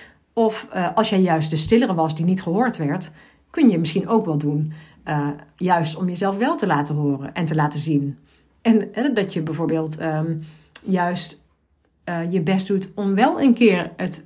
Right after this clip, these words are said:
eh, middelpunt van het gesprek te zijn of aandacht te vragen voor de dingen die in jouw leven spelen. Of,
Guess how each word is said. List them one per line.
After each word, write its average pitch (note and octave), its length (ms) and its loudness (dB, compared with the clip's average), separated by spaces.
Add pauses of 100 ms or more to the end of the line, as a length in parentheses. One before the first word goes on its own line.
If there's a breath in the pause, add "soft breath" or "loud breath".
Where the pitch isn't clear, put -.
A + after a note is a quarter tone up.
eh, E3+ 220 -4
middelpunt F3 460 0
van F3 100 -2
het D#3+ 100 -2
gesprek E3+ 340 -4
te E3 120 -2
zijn D3+ 380 2
of - 180 -8
aandacht E3+ 420 -2
te F3 60 -6
vragen D#3 480 0
voor E3 140 -4
de E3 80 -2
dingen E3 220 0
die E3 120 -2
in E3+ 100 2
jouw E3+ 120 0
leven D#3+ 280 2
spelen. D3+ 560 0
Of, D#3 160 -10